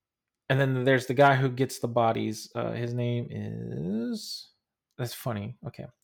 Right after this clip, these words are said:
Hunter. So yeah, he's the one that, that gets the bodies and brings them. Because this is where the Frankenstein aspect comes in, by the way. I don't know if you thought about this or <laughs> this part, but, like, if you think about it,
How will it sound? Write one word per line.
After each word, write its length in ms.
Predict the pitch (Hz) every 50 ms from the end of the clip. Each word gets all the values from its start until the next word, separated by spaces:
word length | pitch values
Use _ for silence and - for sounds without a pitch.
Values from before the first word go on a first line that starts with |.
| - - _
Hunter. 520 | - - 160 151 143 - 107 - - - _ _ _ _ _ - - - -
So 160 | - - -
yeah, 280 | 123 127 127 120 110 113
he's 220 | 120 131 131 123 123
the 60 | 131
one 200 | 127 131 127 127
that, 240 | 127 127 120 117 120 123 - - 110
that 180 | 123 117 104
gets 240 | 113 135 120 - -
the 80 | - 120
bodies 460 | 113 127 123 120 120 120 120 117 117
and 140 | 120 117 113
brings 300 | 123 120 117 117 117 113
them. 200 | 113 113 123 - - - - - - - - - - - - - _ _ _
Because 240 | - 135 123 151 139
this 120 | 165 175 170
is 80 | 175
where 160 | 165 165 165
the 80 | 147 127
Frankenstein 800 | - - 156 156 147 143 - 135 120 - - 131 123 120 117 117
aspect 480 | 117 113 113 - - - 113 - -
comes 280 | - 123 117 110 107 110
in, 200 | 107 101 101 101
by 160 | 101 98 -
the 100 | 90 95
way. 280 | 92 - - 110 117 139 - _ _ _ _ _ _ _ _ _ _ _ _ -
I 80 | 110 113
don't 120 | 117 117
know 80 | 123 120
if 140 | 117 -
you 100 | 123 117
thought 380 | 110 - _ - 139 127 123 120
about 220 | 117 120 117 107 110
this 280 | 123 120 113 - -
or 260 | 127 120 117 113 - -
<laughs> 40 | - 170 156 - - - 175 - -
this 240 | 160 156 147 143 -
part, 460 | 143 123 113 - 135 123 117 107 113
but, 140 | 127 107 107
like, 240 | 131 127 113 - - - - - - - - - _ _ _ _ _ _ _ _ _ _ _ _ _ _ _ _
if 120 | - 135 127
you 80 | 135
think 200 | 127 151 151 147
about 300 | 147 147 151 147 147 147
it, 260 | 151 147 143 143 -